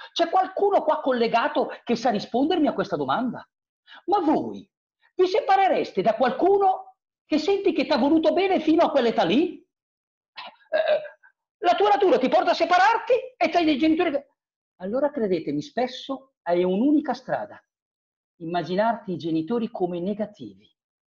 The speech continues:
altrimenti non ce la fai. Guardate, cari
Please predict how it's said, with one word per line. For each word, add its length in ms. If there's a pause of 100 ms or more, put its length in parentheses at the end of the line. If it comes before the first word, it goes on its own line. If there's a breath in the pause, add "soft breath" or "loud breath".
(300)
altrimenti 480
non 120
ce 120
la 100
fai. 300 (800 loud breath)
Guardate, 640
cari 420